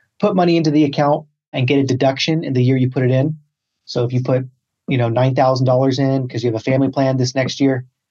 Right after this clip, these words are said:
that'll go, uh, as a deduction against your income on your, on your ten forty.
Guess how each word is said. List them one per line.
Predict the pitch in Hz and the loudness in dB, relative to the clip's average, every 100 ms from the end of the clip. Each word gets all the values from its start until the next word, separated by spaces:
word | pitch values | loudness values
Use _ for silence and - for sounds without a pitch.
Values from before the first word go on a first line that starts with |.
| _ _ | _ _
that'll | 123 120 117 | 0 0 0
go, | 131 120 120 | 0 2 2
uh, | 117 113 113 - | 2 2 0 -2
as | 123 | -2
a | 123 | -2
deduction | 131 123 123 123 120 113 135 | -2 0 -2 -2 -4 -4 -6
against | 131 123 - | -4 -2 -2
your | 120 117 | 0 0
income | 117 120 113 | 0 -2 0
on | 113 | 0
your, | 113 113 _ _ _ - | -2 -4 _ _ _ -6
on | 120 | -2
your | 113 | 0
ten | 135 127 | 2 2
forty. | 131 123 117 | 2 0 0